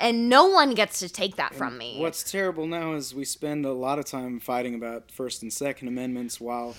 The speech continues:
Speaker 1: Well,
Speaker 2: our
Speaker 1: Roy
Speaker 2: fourth
Speaker 1: Moore just wants to get rid of everything after the tenth. <laughs>
Speaker 2: our Fourth Amendment has died a very slow
Speaker 1: Which one is
Speaker 2: death.
Speaker 1: that again?
Speaker 2: This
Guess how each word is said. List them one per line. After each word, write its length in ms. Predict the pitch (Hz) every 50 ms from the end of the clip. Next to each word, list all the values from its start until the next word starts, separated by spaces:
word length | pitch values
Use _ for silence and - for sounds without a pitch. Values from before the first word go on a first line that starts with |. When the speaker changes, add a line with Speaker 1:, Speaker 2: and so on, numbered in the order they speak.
| - - - - - -
Speaker 1:
Well, 180 | 247 226 -
Speaker 2:
our 160 | 320 339 349 311
Speaker 1:
Roy 60 | 294 403 508 587 605
Speaker 2:
fourth 80 | 480 370
Speaker 1:
Moore 220 | 349 427 508 494 302
just 200 | 294 370 - 370
wants 180 | 349 330 -
to 60 | -
get 180 | - 294 269 262
rid 120 | 339 302 294
of 100 | 269 226
everything 460 | 214 214 247 285 370 453 403 427 370 381
after 260 | 453 453 349 - 403 349
the 100 | 370 415
tenth. 560 | - - - 202 214 220 - - - - -
<laughs> 120 | - 349 -
Speaker 2:
our 320 | 151 156 160 156 151 143 - - - - - - -
Fourth 340 | - 170 208 233 226 - -
Amendment 520 | 131 127 123 123 120 120 120 120 123 - - -
has 460 | - 131 135 127 123 123 117 - 113 110 - - - - -
died 340 | 139 127 131 156 165 165 143
a 80 | 135
very 720 | 120 113 110 110 127 127 123 123 131 127 127 127 120 117 - -
slow 360 | - - - - - 202 214 -
Speaker 1:
Which 140 | 131 135
one 200 | 131 220 220 233
is 80 | 226 226
Speaker 2:
death. 80 | 240 202
Speaker 1:
that 180 | 214 - - 208
again? 420 | 208 - 78 - 254 254 311 320 - - - - _ _ _ - 113
Speaker 2:
This 440 | - 135 135 135 - - - -